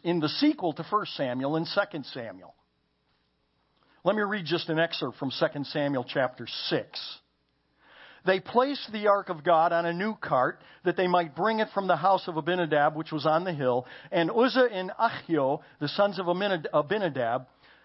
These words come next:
were leading the new cart. And so they brought it with the ark of God from the house of Abinadab, which was on the hill. And Ahio was walking ahead of the ark. Meanwhile, David and all the house of Israel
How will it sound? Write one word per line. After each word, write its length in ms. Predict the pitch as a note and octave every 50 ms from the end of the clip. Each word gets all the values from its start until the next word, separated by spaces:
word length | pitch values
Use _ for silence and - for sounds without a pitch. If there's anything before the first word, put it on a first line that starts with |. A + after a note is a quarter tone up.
| _ _ -
were 120 | D#3+ E3 D#3+
leading 360 | F3 A3 A3+ G#3 G3+ F#3+ F3
the 80 | F3
new 180 | F#3 F3+ F#3 F#3
cart. 380 | - - A3 A3 F#3 C#3 - D#3+
And 80 | D#3
so 180 | - - G#3 F#3+
they 120 | G3 G3
brought 280 | D#3+ D#3 G#3+ B3 B3+ C4
it 80 | C4+
with 160 | A#3+ G#3+ - -
the 120 | G#3 F#3+
ark 200 | F#3 G3+ G#3 -
of 140 | G#3+ F3+ C#3
God 260 | D#3+ C#3+ C#3 D3+ D3 -
from 120 | - D#3+ D#3+
the 80 | D#3+
house 300 | D3+ F3+ F#3 - - -
of 80 | G3+ E3
Abinadab, 580 | D3+ C3+ D3 C#3+ F3+ - B2+ C3 C3+ D3 D3
which 160 | D#3 D#3+ - -
was 140 | D#3 C3
on 180 | D3+ C#3+ D3+ D#3
the 80 | D#3 D#3+
hill. 340 | D3+ F3+ D#3+ C#3 B2+ - - - - -
And 140 | - D#3+ E3
Ahio 500 | F#3+ A#3+ A#3 - - F#3 F3 F3 E3 E3
was 140 | D#3+ D3+ C#3
walking 480 | D3 D#3+ F3+ G3 F#3 - G3 F#3+ F3+ F#3
ahead 320 | - D#3+ D3 B2 D#3 D3+ C#3+
of 120 | D3 C3+
the 160 | D3 D3+ E3
ark. 340 | - C#3+ B2 G#2+ G2+ - - - - - - -
Meanwhile, 720 | E3 G3 C4+ E4 E4+ A#3+ F#3 C#3+ B2+ B2+ C#3+ D#3+ E3+ D#3+
David 380 | C3 F3+ G#3 A#3 A3 A#3+ A#3 F#3+
and 100 | F3 E3+
all 240 | F3+ G#3 A#3 A#3+
the 80 | A#3 G#3+
house 240 | G#3 G#3 A3 G#3+ -
of 100 | G#3 E3+
Israel 440 | E3 D3 C#3 D#3 D#3 D#3 D3+ D3